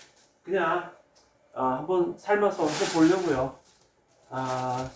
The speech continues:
쑥이 또 우리 건강에 좋잖아요. 어, 제 여기 밭에서 따온 쑥인데,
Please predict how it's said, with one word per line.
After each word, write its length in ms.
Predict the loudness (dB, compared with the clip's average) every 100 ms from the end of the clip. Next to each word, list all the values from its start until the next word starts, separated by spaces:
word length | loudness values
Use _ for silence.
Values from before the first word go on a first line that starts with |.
| -6
쑥이 640 | -6 -8 -2 2 4 2 0
또 320 | -4 -2 -2
우리 140 | -2 -2
건강에 380 | -2 0 0
좋잖아요. 560 | 2 0 -2 0 2 4
어, 920 | 2 -2 -10 -16 -18 -20 -12 -6 -6 -6 -8 -12 -10 2
제 480 | 6 8 8 8 4 -4 -6 -6 -6 -6 -4
여기 140 | -4 0
밭에서 680 | 2 2 2 4 4 4
따온 340 | 4 4 4 2
쑥인데, 720 | -2 -2 0 2 2 2 0